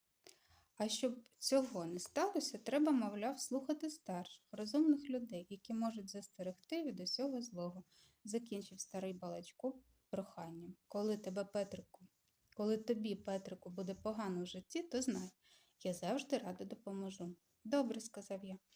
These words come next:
Василь Васильович вивів мене на околицю селища, подав на прощання руку. Потім я швидко пішов, кілька разів оглядався. Він стояв на тому ж місці в білому вбранні, як маніяк,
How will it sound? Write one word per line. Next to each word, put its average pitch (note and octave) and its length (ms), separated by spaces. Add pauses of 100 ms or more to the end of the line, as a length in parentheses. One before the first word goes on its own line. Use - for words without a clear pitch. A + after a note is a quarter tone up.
(280)
Василь D#4 320
Васильович C4+ 1080
вивів A#3 420
мене G3 340
на A3+ 160
околицю A3 520
селища, F#3 640
подав A#3+ 320
на E4 100
прощання A#3 600
руку. F#3 380
Потім C4+ 320
я G#3 120
швидко A3+ 460
пішов, D4 480 (440)
кілька G#3+ 260
разів G3 340
оглядався. F#3 760
Він A#3+ 160
стояв A#3+ 400
на G#3 120
тому G#3 300
ж G#3+ 80
місці C#4 380
в G3 40
білому B3 420
вбранні, G#3 540
як A#3+ 260
маніяк, F#3+ 400